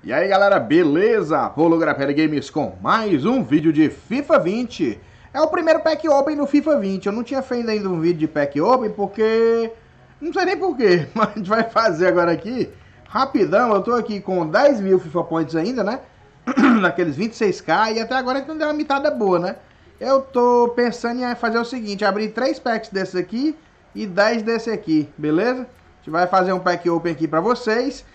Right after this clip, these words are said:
Já peço pra vocês se inscreverem no vídeo, né? Aqui no canal, né? No caso. E também nos seguir lá no Instagram, né? Final do ano, se a gente bater um K de seguidores lá no Instagram, a gente vai sortear um fifa pra vocês, ok?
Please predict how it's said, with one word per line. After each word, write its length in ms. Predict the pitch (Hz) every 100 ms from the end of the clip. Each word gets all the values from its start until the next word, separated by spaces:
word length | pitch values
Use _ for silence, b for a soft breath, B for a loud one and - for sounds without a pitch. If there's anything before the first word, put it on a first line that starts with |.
| b b
Já 180 | 180 247
peço 240 | 254 247
pra 140 | 233 226
vocês 260 | 220 220
se 80 | 208
inscreverem 400 | - 208 175 175
no 180 | 175 247
vídeo, 460 | 175 180 220 233 185
né? 160 | 180
Aqui 180 | 220 190
no 140 | 175
canal, 500 | 165 214 202 170 254
né? 200 | 269 226 233
No 80 |
caso. 420 | 190 151 202 269 240 b b b
E 140 | - 208
também 400 | 277 277 254 277
nos 240 | 302 302
seguir 360 | 320 269 208 262
lá 220 | 240 262
no 100 | 285
Instagram, 600 | 285 - 277 220 202 185 - -
né? 240 | 180 220
Final 280 | - 180 202
do 160 | 202 196
ano, 340 | 190 240 277 - B B
se 120 | -
a 60 | 170
gente 220 | 185 190
bater 260 | 190 - 185
um 140 | 262
K 260 | - 214 226
de 140 | 220
seguidores 640 | 214 190 185 160 180 175 135
lá 220 | 147 165
no 80 | 160
Instagram, 400 | - 185 170 165
a 20 |
gente 120 | 196
vai 100 | 190
sortear 340 | 190 202 196 190
um 80 |
fifa 340 | 208 - 196 202
pra 140 | 196
vocês, 460 | 208 247 202 143 123
ok? 440 | 127 180 214 233